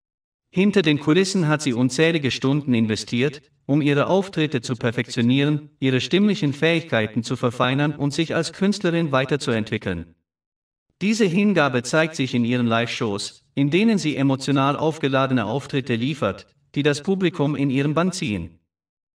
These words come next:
Ihre Liebe zum Detail und ihr unerschütterliches Engagement für Spitzenleistungen haben maßgeblich zu ihrem dauerhaften Erfolg beigetragen.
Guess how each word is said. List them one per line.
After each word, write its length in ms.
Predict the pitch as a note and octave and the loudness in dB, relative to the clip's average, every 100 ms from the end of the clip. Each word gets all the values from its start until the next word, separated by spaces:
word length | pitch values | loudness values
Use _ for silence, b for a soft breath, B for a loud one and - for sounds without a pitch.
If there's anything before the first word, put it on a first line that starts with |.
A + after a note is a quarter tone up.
| _ _ | _ _
Ihre 260 | - E3 E3+ | 0 2 4
Liebe 320 | F#3+ B3 G#3 | 4 2 2
zum 220 | - C3+ | 2 2
Detail 460 | B2 A#2+ E3 F3+ F3+ | 2 0 0 2 2
und 180 | C3+ C3 | 0 2
ihr 160 | B2+ | 2
unerschütterliches 880 | D3 F3 E3+ - F3+ D#3+ D3 C#3+ - | 2 0 0 0 0 0 0 -2 -4
Engagement 760 | C3 C#3 B2+ C3 C3+ D3+ E3 | 0 0 2 2 2 2 0
für 120 | - A2+ | -2 -6
Spitzenleistungen 960 | - F#3 F#3+ E3+ B2+ A2+ - A2+ A#2 | -2 -2 0 0 2 0 -2 0 0
haben 260 | A#2 C3+ C3 | 0 2 2
maßgeblich 600 | B2+ D#3+ - A2+ A#2 A#2 | 2 0 -2 -4 -4 -4
zu 100 | B2+ | -2
ihrem 240 | A#2 A2+ | 0 0
dauerhaften 580 | G#2+ A#2+ C3+ C#3 C#3 C3 | 2 2 2 0 -2 -2
Erfolg 460 | G#2+ G#2+ B2 C3 - | -2 -2 -2 -2 -2
beigetragen. 760 | A2+ G#2+ G2+ G2 F2+ E2+ - | -2 0 -2 -2 -2 -6 -12